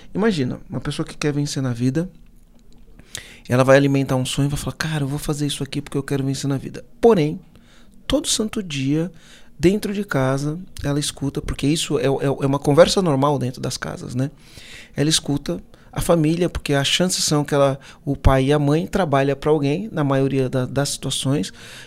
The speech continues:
e aí ela escuta ou a mãe ou o pai, eu não tô jogando culpa na, na mãe nem no pai, eu tô só criando um cenário, e muitas vezes isto é verdade, a mãe chega pra essa criança, ou o pai chega, ou o pai conversando com a mãe, ou a mãe conversando com o pai,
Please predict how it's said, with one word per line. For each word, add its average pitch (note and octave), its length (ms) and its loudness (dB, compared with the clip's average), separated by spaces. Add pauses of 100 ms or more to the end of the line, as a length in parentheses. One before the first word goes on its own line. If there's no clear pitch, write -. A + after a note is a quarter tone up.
(100)
e C#3+ 80 0
aí C#3+ 180 4
ela D#3+ 160 4
escuta - 420 -4
ou D#3 200 2
a C3+ 60 0
mãe C#3 280 0 (100)
ou C#3+ 180 4
o - 20 -8
pai, C3 320 2
eu C3+ 80 2
não C3 100 4
tô D3 140 0
jogando C#3+ 320 0
culpa D#3 360 2
na, C#3 200 2
na C3+ 280 4
mãe C3 240 2
nem B2 140 2
no B2+ 100 2
pai, C3 300 0 (320)
eu - 60 -16
tô D3 160 4
só D3+ 200 4
criando C#3+ 440 2
um C#3+ 60 2
cenário, D3+ 500 0 (440)
e E3 120 -2
muitas G#3 400 2
vezes D3 420 2
isto D3+ 240 0
é D3 60 2
verdade, C#3 440 0
a C#3+ 60 2
mãe D3+ 240 2
chega C3+ 420 2
pra - 160 -2
essa C#3+ 160 -4
criança, C3 540 -4
ou C#3 60 2
o C3+ 40 -2
pai C3+ 240 -2
chega, C3 400 0 (240)
ou D3 200 6
o C3+ 40 0
pai F3 240 4
conversando D3+ 520 0
com C#3+ 100 -2
a C3+ 60 2
mãe, C3+ 260 4
ou C3+ 80 4
a C3 60 2
mãe C#3 120 2
conversando C3+ 440 -2
com - 140 -4
o A#2 40 -4
pai, C3+ 300 2